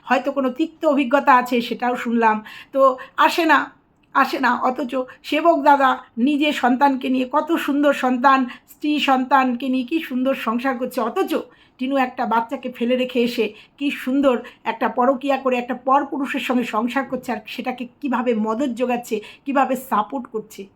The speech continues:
অবাক লাগে না বন্ধুরা? অবাক লাগে না? আবার চেষ্টা করছে, মানে মদত দিচ্ছে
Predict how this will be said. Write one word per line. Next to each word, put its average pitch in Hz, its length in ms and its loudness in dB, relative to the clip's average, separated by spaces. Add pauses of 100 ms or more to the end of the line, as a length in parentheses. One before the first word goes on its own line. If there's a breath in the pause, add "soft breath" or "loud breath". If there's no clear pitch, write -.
(160)
অবাক 285 320 0
লাগে 233 220 0
না 277 100 4
বন্ধুরা? 285 400 0 (400)
অবাক 359 340 4
লাগে 311 200 4
না? 339 80 8
আবার 285 440 6 (280 loud breath)
চেষ্টা 339 360 0
করছে, 262 420 -4 (180 loud breath)
মানে 254 500 0
মদত 302 360 2
দিচ্ছে 330 380 4